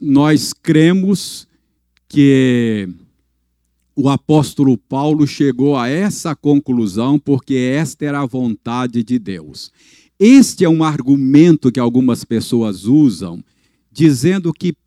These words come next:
Paulo era vítima da sua época. Paulo estava influenciado por uma mentalidade antiga, retrógrada,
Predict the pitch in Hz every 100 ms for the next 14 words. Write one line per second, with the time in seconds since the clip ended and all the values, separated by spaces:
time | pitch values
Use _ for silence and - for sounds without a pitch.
0 | _ - 175 202 196 185 165 170 160 131
1 | 98 123 202 - 180 156 147 135 - 160
2 | 143 117 113 - 104 - 87 76 - _
3 | _ _ _ _ _ _ _ - 165 196
4 | 196 170 - 175 160 165 170 156 165 160
5 | 151 143 143 180 160 147 156 143 156 147
6 | 147 151 165 165 - 147 143 127 110 135
7 | 139 117 117 107 - - 180 190 160 175
8 | 170 120 90 123 - - 135 160 180 175
9 | 180 165 180 180